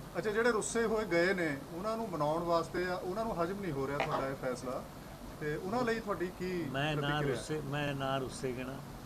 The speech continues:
Speaker 2: ਨਾ ਵਿਰੋਧੀ ਗਿਣਾ, ਨਾ ਮੈਂ ਕਿਹਾ ਉਹਨਾਂ ਨੂੰ ਹਜਮ ਨਹੀਂ ਹੁੰਦਾ। ਧੰਨ ਭਾਗ ਜੋ ਕਹਿਣ ਉਹ ਵੀ ਸਤ ਵਚਨ। ਸਾਡਾ ਤਾਂ ਇਹ ਹੈ ਕਿ ਸਾਨੂੰ ਗੁਰੂ ਸ਼ਕਤੀ ਬਖਸ਼ੇ। ਸਾਡੇ ਸਾਹਮਣੇ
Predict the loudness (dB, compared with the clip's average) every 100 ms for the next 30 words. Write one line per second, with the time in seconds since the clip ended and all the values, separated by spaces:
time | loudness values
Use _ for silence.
0 | -12 -12 -8 -2 -2 -2 -2 -4 -2 -2
1 | -2 -4 -4 -6 -8 -12 -12 -6 -2 0
2 | 0 0 -2 -2 -2 -2 -2 -2 -2 -2
3 | -2 -2 0 0 -2 -2 0 2 0 -4
4 | -2 0 0 -2 -2 -2 0 0 0 -4
5 | -4 -4 -6 -6 -10 -14 -12 -4 -2 0
6 | -2 -2 -2 -2 -2 -2 -2 -2 0 -2
7 | -2 -4 -4 -4 -4 -6 -8 -8 -8 -8
8 | -10 -12 -12 -12 -12 -4 -2 0 -2 -2
9 | -4